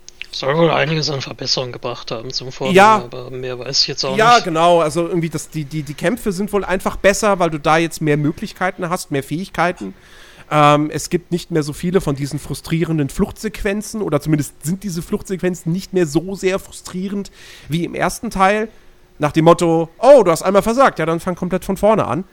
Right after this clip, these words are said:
Speaker 2: Ähm, und, äh, ja, und es sieht natürlich, es sieht wahnsinnig schön aus.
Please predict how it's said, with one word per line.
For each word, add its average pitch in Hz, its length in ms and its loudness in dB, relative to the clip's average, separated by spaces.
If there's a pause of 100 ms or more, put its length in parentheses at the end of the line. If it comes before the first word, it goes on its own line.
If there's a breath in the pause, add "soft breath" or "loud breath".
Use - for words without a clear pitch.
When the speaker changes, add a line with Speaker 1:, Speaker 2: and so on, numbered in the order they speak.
(380 soft breath)
Speaker 2:
Ähm, 147 440 2 (1120)
und, 151 380 2
äh, 139 80 -2
ja, 120 160 -8
und 120 60 -8
es - 120 -10
sieht 147 140 -12
natürlich, 127 320 -12
es - 140 -18
sieht - 180 -16
wahnsinnig 117 400 -8
schön 120 180 -4
aus. 120 400 -4